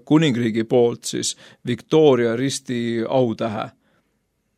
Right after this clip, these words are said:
Et ilmselt ei oleks keegi tol ajal osanud seda arvata, et üks surija naine ütleb, äh, noorele mehele, äh, et kas te saaksite minu poja, ma ei tea, vana see poeg tol ajal oli, aga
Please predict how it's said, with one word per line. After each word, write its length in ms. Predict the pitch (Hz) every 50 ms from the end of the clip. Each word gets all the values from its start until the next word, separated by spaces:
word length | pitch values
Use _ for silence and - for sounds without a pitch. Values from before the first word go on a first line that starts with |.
| - 127 120
Et 120 | - -
ilmselt 380 | 143 147 139 120 131 123 - -
ei 60 | 135
oleks 160 | 127 117 - -
keegi 380 | - 151 147 135 123 113 117 -
tol 220 | 131 123 120 120
ajal 220 | 117 110 113 117 120
osanud 320 | 120 127 117 113 117 113 -
seda 220 | - 120 113 127
arvata, 460 | 131 127 120 110 113 - - 113 117 117
et 160 | 113 _ -
üks 220 | 117 110 - - -
surija 380 | - 147 139 143 131 120 117 120
naine 320 | 131 143 151 147 139 127 123 120 113 - - - _ _ _ -
ütleb, 460 | 120 123 - - - 123 117 104 - _ -
äh, 560 | 131 123 120 117 117 117 113 117 117 120 123 123 123 117 127 123 127 131 135 - - - - - 120 120 117 120 120
noorele 480 | 131 143 143 131 127 120 120 120 117 117 117 117 117 117 117 117
mehele, 640 | 117 120 120 127 143 151 151 127 120 117 120 117 120 117 117 120
äh, 760 | - - - 190 - - 135 120 113 117 117 117 117 120 113 110
et 260 | - _ _ - 120 113 113 113 113 - -
kas 160 | - - -
te 80 | 131 113
saaksite 600 | - 143 135 131 - - - 113 - - - 113 117
minu 220 | 123 131 127 120 117 117 113 113 120 120 120 120 117 127 -
poja, 320 | - 131 135 131 120 113 113 110
ma 160 | 117 117 117 117
ei 100 | 113 113
tea, 160 | 123 117 113 113 113
vana 260 | 117 127 127 120 117 113
see 140 | 117 110 104
poeg 320 | 120 120 117 110 - - -
tol 200 | 127 120 117 117
ajal 220 | 113 113 120 131 139
oli, 160 | 131 117 110 113
aga 220 | 117 110 120 120